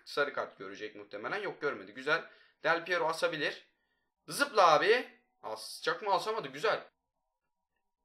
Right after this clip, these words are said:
Del Piero. Yine Del Piero'dan Del Piero'ya Pire-, Pireo. Del Piero'ya pas geldi ve maçı dört bir kazanmış olduk bu şekilde.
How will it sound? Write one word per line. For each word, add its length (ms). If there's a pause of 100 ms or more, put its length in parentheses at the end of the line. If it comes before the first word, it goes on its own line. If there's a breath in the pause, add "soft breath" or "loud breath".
(140)
Del 240
Piero. 560 (400)
Yine 480
Del 220
Piero'dan 380
Del 180
Piero'ya 320 (280)
Pire-, 380 (560)
Pireo. 440 (400)
Del 200
Piero'ya 400
pas 220
geldi 240
ve 60
maçı 460
dört 300
bir 160
kazanmış 440
olduk 280
bu 40
şekilde. 560